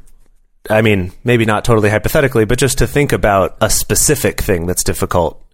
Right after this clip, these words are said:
that you have to do on a regular basis, rather than just saving it for, like, "Oh yeah, I'll try to remember this when I'm going through a breakup," or something like that. But if just, "This is a thing I have to do regularly and I always dread it,"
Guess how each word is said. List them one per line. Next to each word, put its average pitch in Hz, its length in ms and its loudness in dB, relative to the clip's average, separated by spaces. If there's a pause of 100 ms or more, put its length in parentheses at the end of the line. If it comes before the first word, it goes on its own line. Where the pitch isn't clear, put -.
(140)
that 107 160 0
you 104 120 0
have 107 200 -2
to - 60 -2
do 104 180 2
on 90 80 0
a 85 60 -2
regular 95 400 2
basis, 160 680 -2 (420)
rather 117 280 2
than 104 160 0
just 104 200 -2
saving 107 360 2
it 104 160 -2
for, - 120 -4
like, 92 180 0
"Oh 131 80 2
yeah, 117 200 2
I'll 104 100 2
try 117 180 -2
to 104 80 0
remember 101 260 0
this 95 220 0
when 95 120 0
I'm 90 120 -2
going 87 180 -2
through 87 140 -4
a 82 40 -6
breakup," 87 400 -2
or 82 240 0 (420)
something 95 320 -4
like 90 200 -4
that. 92 240 0
But 98 120 0
if 87 80 -2
just, - 400 -2
"This 117 180 2
is 117 60 0
a 113 80 0
thing 117 200 0
I 104 80 2
have 104 200 -2
to 98 80 -6
do 110 200 0
regularly 92 560 2
and 87 120 2
I 90 80 2
always 90 320 2
dread 95 320 0
it," 78 260 0